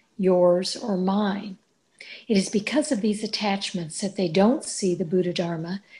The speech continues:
and don't have the Dharma I it perceives how things truly are.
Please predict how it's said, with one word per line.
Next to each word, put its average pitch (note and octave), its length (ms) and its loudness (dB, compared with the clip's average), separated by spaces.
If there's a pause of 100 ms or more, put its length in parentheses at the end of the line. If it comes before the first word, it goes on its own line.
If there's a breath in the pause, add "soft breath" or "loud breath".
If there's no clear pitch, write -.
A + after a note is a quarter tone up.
(140 loud breath)
and F3+ 160 2
don't A3+ 260 6
have G#3 240 -2
the G#3+ 80 -2
Dharma G3 480 2
I G3+ 540 -2 (320)
it - 140 -6
perceives G3 640 0
how G3 240 0
things G3 380 0
truly F#3 440 0
are. A3+ 420 -4